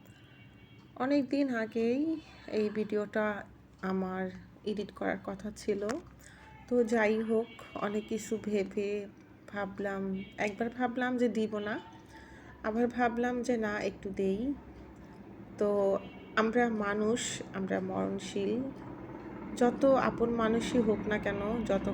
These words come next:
কাছের মানুষই হোক না কেন, এবং আমি নিজেও, সবাই একদিন আমরা এই পৃথিবী ছেড়ে চলে যাব, এটা আমরা সবাই জানি। তারপরেও এই জিনিসগুলো মেনে নেওয়া আমাদের পক্ষে একদমই সম্ভব না।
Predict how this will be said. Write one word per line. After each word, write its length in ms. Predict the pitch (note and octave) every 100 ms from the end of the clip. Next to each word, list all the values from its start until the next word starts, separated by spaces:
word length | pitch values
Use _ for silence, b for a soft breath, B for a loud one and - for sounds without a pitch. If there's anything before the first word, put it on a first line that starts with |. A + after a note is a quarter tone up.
| G3+
কাছের 300 | F#3+ - G#3
মানুষই 460 | G#3 G3 G#3+ A#3+
হোক 260 | A3+ G#3 G3+
না 100 | F#3+
কেন, 220 | F#3+ F#3+ F#3+ B2 - - -
এবং 380 | A3 A3+ C4+ D4
আমি 280 | B3 A#3 B3
নিজেও, 680 | A3+ G3+ F#3+ G3+ G#3 D4 D4+ - - - - - - - -
সবাই 640 | - A3 G#3+ A3 B3 B3+
একদিন 520 | B3+ G#3+ G3 G3 G#3
আমরা 300 | G3+ G3 G#3
এই 240 | G#3+ G#3 A3
পৃথিবী 380 | A#3 A3 A3 G#3+ A3
ছেড়ে 280 | - G#3+ A3
চলে 320 | G#3+ G#3 G3
যাব, 420 | G3+ G3+ A3 D#4
এটা 180 | - G#3
আমরা 220 | G3+ G3
সবাই 440 | G3+ G#3 G3+ G3+ G#3+
জানি। 480 | G#3 G3 F#3+ C4 F4+ B B B B B B
তারপরেও 720 | B3+ B3+ B3 B3+ B3 B3+ C#4+
এই 320 | D4 A3 A3
জিনিসগুলো 600 | G#3 A3 A3 G#3 A3 G#3+ A3
মেনে 340 | G3+ G3 G#3
নেওয়া 320 | G3+ G3+ G#3+
আমাদের 480 | A3 F#3+ F#3+ F#3 G3 F#3+
পক্ষে 380 | G3 F#3+ - G#3+
একদমই 600 | G3+ F#3+ F3+ G3+ G3+ G#3+
সম্ভব 440 | G#3+ G#3 G3 G3 F#3+ -
না। 220 | F#3+ C#4